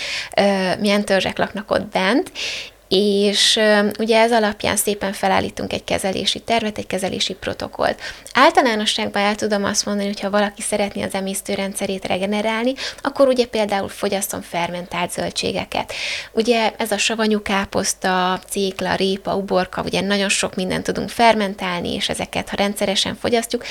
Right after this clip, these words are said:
már ugye a jó pacikat pótoljuk vissza az emésztőrendszerünkbe.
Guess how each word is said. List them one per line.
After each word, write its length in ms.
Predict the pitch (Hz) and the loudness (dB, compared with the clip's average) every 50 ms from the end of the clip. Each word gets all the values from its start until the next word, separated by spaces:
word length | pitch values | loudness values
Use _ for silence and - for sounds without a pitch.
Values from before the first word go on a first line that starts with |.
| - - - | -10 -8 -2
már 340 | 226 220 226 220 214 214 208 | -2 0 2 4 4 4 2
ugye 180 | 208 202 180 | 2 2 2
a 60 | 180 | 2
jó 240 | 185 202 202 190 190 | 2 2 2 0 -2
pacikat 560 | 185 - - 165 - - 185 - - 165 - | -2 -2 -4 -4 -4 -6 -6 -2 -2 -2 -2
pótoljuk 580 | - - 170 165 - - - - 87 90 - - | -4 -4 -4 -4 -4 -4 -4 -4 -4 -4 -6 -6
vissza 320 | - - - - - - | -8 -6 -4 -2 0 0
az 80 | - - | 0 -2
emésztőrendszerünkbe. 1120 | - 175 - - 214 - - - - - - - - - - - - - - - - - | -2 -6 -6 -6 -8 -8 -6 -6 -4 -4 -4 -6 -4 -6 -6 -4 -6 -6 -2 -2 -4 -4